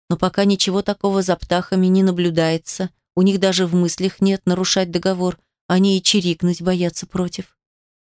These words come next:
«И они тоже?» Мадригаль рассмеялся. Чародейка выдавила ответную улыбку.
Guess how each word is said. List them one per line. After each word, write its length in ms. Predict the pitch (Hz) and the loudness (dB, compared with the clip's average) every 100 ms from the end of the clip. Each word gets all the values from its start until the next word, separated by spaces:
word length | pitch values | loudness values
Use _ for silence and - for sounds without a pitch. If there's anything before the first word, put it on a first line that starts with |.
| _ _ - | _ _ 2
«И 80 | |
они 320 | 180 190 196 185 | 4 4 4 2
тоже?» 520 | - 196 196 277 320 _ _ _ _ _ | 2 2 2 0 -2 _ _ _ _ _
Мадригаль 680 | 196 220 202 202 190 240 214 | 2 2 2 0 2 0 -2
рассмеялся. 880 | 175 185 - 180 160 143 - - 135 _ _ _ _ _ _ - | -6 -4 -2 0 0 -2 -4 -8 -10 _ _ _ _ _ _ -4
Чародейка 640 | 220 233 220 311 320 277 | 0 0 2 2 2 0
выдавила 500 | 240 269 254 254 233 | 0 0 2 2 2
ответную 600 | 208 185 208 208 196 190 | 2 0 -2 0 -2 0
улыбку. 580 | 190 185 165 - - 139 | 0 0 -2 -4 -8 -8